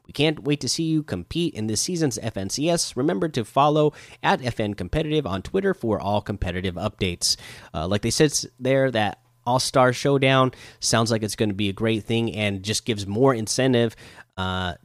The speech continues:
to place highly because, uh, you know that if you placed high last season in the top fifteen,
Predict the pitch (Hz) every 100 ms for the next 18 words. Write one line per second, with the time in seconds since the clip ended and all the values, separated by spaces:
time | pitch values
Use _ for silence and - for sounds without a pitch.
0 | - - 110 104 - 156 160 127 - -
1 | - - 180 190 98 87 82 98 107 104
2 | 101 - - - _ 87 92 113 113 117
3 | 139 107 117 90 92 107 _ _ _ _
4 | 113 107 110 - 135 143 156 - - -
5 | - 117 104 143 107 101 - 101 104 147
6 | 107 101 113 98 104 - 101 110 151